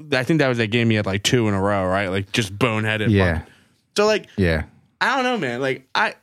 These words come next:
Speaker 1: I know Joe's concerned about the defense, and I get where the concerns come from, but I don't know, man. I'm a big fan of the bend, don't break,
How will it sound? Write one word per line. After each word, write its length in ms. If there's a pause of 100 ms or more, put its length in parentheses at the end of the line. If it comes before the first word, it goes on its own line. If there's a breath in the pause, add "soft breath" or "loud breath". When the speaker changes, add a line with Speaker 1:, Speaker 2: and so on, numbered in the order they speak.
(140)
Speaker 1:
I 120
know 160
Joe's 400
concerned 400
about 220
the 80
defense, 640 (320)
and 120
I 140
get 280
where 260
the 120
concerns 500
come 240
from, 220
but 220 (1160)
I 100
don't 80
know, 60
man. 200
I'm 140
a 40
big 160
fan 240
of 60
the 80
bend, 240
don't 160
break, 400